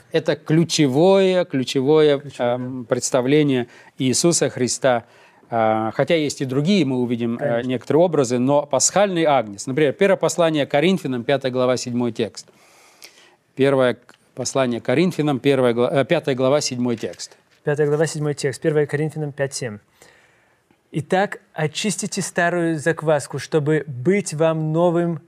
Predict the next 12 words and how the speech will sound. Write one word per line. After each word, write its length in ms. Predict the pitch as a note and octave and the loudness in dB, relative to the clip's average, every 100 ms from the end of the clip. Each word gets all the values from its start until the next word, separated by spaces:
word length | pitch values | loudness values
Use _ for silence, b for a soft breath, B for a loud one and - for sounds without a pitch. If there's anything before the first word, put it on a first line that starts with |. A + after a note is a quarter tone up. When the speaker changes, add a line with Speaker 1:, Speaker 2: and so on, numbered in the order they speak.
| _ _ _ _ _ _ | _ _ _ _ _ _
Speaker 2:
тестом, 560 | - D#3+ D3 - A2 G#2 _ _ _ _ _ - | 0 0 0 -4 -12 -12 _ _ _ _ _ -2
так 260 | F3 F3 | -2 -2
как 260 | E3+ D3+ - | -4 -6 -6
вы 400 | C3+ F#3 G#3 - _ | -2 0 -2 -6 _
бесквасны, 840 | B2+ D#3 D3+ - D#3 D3 C3+ A#2 A#2+ E3+ | -6 -4 -4 -4 -2 -2 -2 -12 -10 -6
ибо 220 | D3+ C#3 | -2 -2
Пасха 760 | - G#3 G#3+ - - G3 D#3+ D#3 | -2 0 0 -2 -2 -2 -2 -6
наша, 560 | D3+ D3+ C3+ C#3 B2 - b b | -2 -2 -4 -6 -8 -10 b b
Христос, 720 | - D#3+ D#3 - C3 A2 - _ - | -2 0 0 0 0 -2 -10 _ -16
заклан 500 | A#2+ D#3+ C#3 C#3 B2 | -2 0 0 -4 -6
за 120 | B2 | -6
нас". 360 | A#2 G2+ - | -6 -10 -14